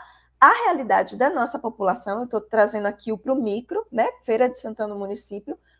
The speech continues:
mas a gente pensa que a gente tem dados, é, do país inteiro, tá? E aí a gente consegue ter decisões, né? Os nossos gestores, né? As pessoas que estão no poder público,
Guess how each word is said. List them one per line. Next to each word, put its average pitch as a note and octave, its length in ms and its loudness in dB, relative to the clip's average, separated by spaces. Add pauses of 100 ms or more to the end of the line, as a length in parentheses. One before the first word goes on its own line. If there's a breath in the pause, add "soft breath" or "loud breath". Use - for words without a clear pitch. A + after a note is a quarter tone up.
mas G3+ 160 -4
a A3 60 0
gente A3+ 240 -8
pensa G#3 260 -10
que - 100 -10
a G#3 40 -2
gente A#3 180 -8
tem G#3 160 -6
dados, F3 400 4 (320 soft breath)
é, G#3 480 2 (300)
do G#3+ 240 -2
país A3 320 -4
inteiro, G3 420 2 (320)
tá? G#4+ 340 2 (340 loud breath)
E C#4+ 120 6
aí D4 420 4
a D4+ 80 2
gente C#4 240 -6
consegue B3+ 480 2 (200)
ter B3+ 160 0
decisões, A3+ 840 -2
né? G#3+ 180 -2
Os C4 120 -4
nossos C4+ 380 -2
gestores, G3 800 -4
né? G#3 160 -6
As D#4+ 120 -8
pessoas A#3 340 -12
que C4+ 100 -14
estão D#4 360 -4
no D4 120 -4
poder F#3+ 600 -6
público, G#3+ 520 -4